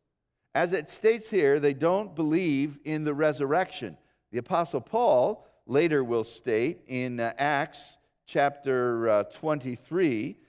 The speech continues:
that they don't believe in the resurrection, nor in angels, nor in spirits, while the Pharisees believe in all three. And so these groups are divided theologically.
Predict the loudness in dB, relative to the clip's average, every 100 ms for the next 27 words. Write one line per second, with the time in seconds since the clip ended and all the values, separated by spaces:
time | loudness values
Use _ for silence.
0 | _ -2 0 2 4 4 2 -2 -4 -2
1 | -2 -2 -4 0 0 0 -4 -6 -12 _
2 | -10 -4 -2 0 0 0 0 0 0 -4
3 | -4 -12 -18 _ -4 -2 -2 -4 -6 -4
4 | -2 -2 0 0 0 -6 -18 _ -4 0
5 | 0 0 -8 -12 -8 0 2 2 0 -4
6 | -12 -20 -20 _ _ 0 0 0 0 0
7 | -2 -4 -6 -6 -8 -6 -4 -4 -4 -6
8 | -6 -8 -6 -4 -4 -8 _ _ _ _
9 | _ _ _ _ _ _ _ -12 -6 0
10 | 2 2 0 -6 _ -4 -2 -2 2 4
11 | 4 0 -6 0 0 0 -2 0 2 2
12 | 0 -2 -2 0 4 2 2 -4 -10 -10
13 | -10